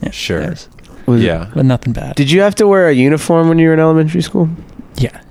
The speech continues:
Speaker 1: Just
Speaker 2: Really?
Speaker 1: like, um,
Speaker 3: Where'd you go? What was, give us the rundown.
Speaker 1: Faith Academy.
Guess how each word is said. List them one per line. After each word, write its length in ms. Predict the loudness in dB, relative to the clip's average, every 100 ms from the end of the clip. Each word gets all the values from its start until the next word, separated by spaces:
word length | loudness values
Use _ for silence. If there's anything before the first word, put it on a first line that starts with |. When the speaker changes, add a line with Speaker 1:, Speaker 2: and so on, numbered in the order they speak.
| -20 -20 -20 -16 -8
Speaker 1:
Just 140 | -2
Speaker 2:
Really? 320 | 2 2 2 2
Speaker 1:
like, 160 | 0
um, 180 | -2 0
Speaker 3:
Where'd 180 | 0 2
you 140 | 2 2
go? 240 | 2 2
What 160 | 2 2
was, 240 | 2 0 -6 -16 -2
give 140 | 2 2
us 120 | 0
the 160 | 2
rundown. 500 | 2 2 0 0 -2 -6 -18 -12 -12 _ -20 -20 _ -20
Speaker 1:
Faith 400 | -8 -2 -2 -2
Academy. 600 | -2 0 0 -2 -8